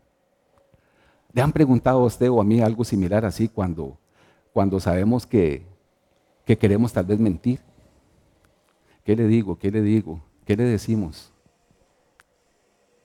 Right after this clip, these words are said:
Es una pregunta personal para cada uno de nosotros.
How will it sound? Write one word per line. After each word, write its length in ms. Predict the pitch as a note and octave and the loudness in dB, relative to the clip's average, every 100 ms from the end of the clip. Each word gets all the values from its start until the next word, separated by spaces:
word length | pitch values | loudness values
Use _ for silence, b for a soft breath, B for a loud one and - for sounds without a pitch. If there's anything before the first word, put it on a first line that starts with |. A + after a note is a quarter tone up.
| _ | _
Es 100 | - | -6
una 160 | A2+ C3 | -2 -2
pregunta 720 | - A2 A2 A#2 - A#2 D#2+ - | 0 -2 0 -4 -4 -6 -6 -6
personal 480 | F#2+ - E2 G#2 - | -6 -6 -10 -8 -8
para 200 | D#2+ D#2 | -8 -10
cada 240 | F#2 F#2+ | -8 -8
uno 180 | G#2+ A2 | -6 -6
de 60 | |
nosotros. 640 | E2+ D#2+ C3+ - - - | -8 -10 -18 -20 -20 -20